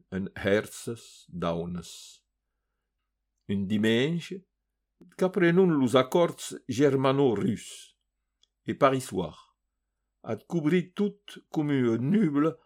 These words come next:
dans son escurada fotografique. Partim au matí. Mem pordei, den le juncada de bues do su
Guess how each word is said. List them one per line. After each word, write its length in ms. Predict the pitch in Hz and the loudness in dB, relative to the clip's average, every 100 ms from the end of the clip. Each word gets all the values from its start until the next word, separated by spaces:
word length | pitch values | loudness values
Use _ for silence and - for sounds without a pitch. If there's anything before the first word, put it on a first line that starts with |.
| _ _ - | _ _ 0
dans 220 | 131 117 | 2 2
son 300 | - 127 120 | -2 -2 0
escurada 880 | 139 - 117 117 123 123 120 113 - 107 | 0 -2 0 2 4 2 0 -2 -6 -14
fotografique. 1120 | - 139 123 110 110 107 - 90 - - 95 _ _ _ _ _ _ _ _ _ | -6 -4 -2 -4 -6 -8 -14 -16 -16 -20 -20 _ _ _ _ _ _ _ _ _
Partim 400 | 104 95 - 110 | -6 -4 -2 0
au 140 | 104 104 | 0 0
matí. 420 | 123 - - 156 _ _ _ _ _ _ _ _ _ _ _ _ _ - | -2 -6 -12 -16 _ _ _ _ _ _ _ _ _ _ _ _ _ -4
Mem 260 | 120 139 | -2 -2
pordei, 600 | 127 113 90 120 156 180 - _ _ _ _ _ | 0 -2 2 2 2 -2 -10 _ _ _ _ _
den 240 | 107 110 | 0 2
le 120 | 113 117 | 4 4
juncada 720 | 127 147 120 143 147 143 123 | 2 0 4 6 8 8 4
de 120 | 113 | 2
bues 480 | 110 120 123 117 98 | 4 4 6 4 0
do 140 | 110 | -6
su 420 | 104 - 120 123 | -8 -4 -2 -2